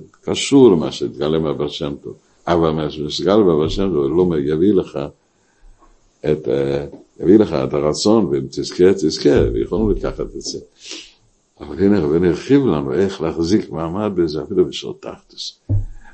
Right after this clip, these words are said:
איך לחוז בזה, איך לחוז, ומה לחוז. ומה זה הצדיק? מה זה יום טוב?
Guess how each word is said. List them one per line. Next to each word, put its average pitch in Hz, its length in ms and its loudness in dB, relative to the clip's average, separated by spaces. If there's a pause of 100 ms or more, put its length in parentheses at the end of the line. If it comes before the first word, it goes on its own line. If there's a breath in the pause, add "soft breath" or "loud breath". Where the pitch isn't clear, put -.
(100)
איך 98 220 2
לחוז 90 420 2
בזה, 67 300 -8 (400)
איך 98 300 0
לחוז, 76 400 -8
ומה 87 240 -2
לחוז. 78 380 -2 (420 soft breath)
ומה 101 220 4
זה 127 160 6
הצדיק? 104 640 0 (1800)
מה 117 140 2
זה 147 100 8
יום 117 320 6
טוב? 60 120 -10